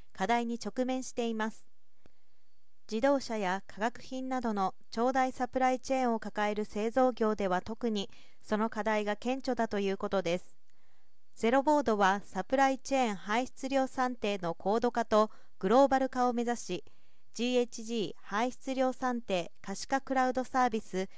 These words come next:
ゼロボードにおいて、製品別、サービス別、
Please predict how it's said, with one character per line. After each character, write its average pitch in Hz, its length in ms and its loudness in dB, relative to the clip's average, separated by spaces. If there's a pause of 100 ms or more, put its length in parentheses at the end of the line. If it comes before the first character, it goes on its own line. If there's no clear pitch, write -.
(220)
ゼ 196 140 2
ロ 262 120 6
ボ 277 160 6
ー 277 40 4
ド 254 120 2
に 226 160 0
お 220 100 2
い 226 80 2
て、 190 280 2 (480)
製 226 220 0
品 226 260 -2
別、 208 420 -2 (220)
サ 214 100 0
ー 247 80 4
ビ 240 120 -4
ス - 140 -8
別、 220 400 0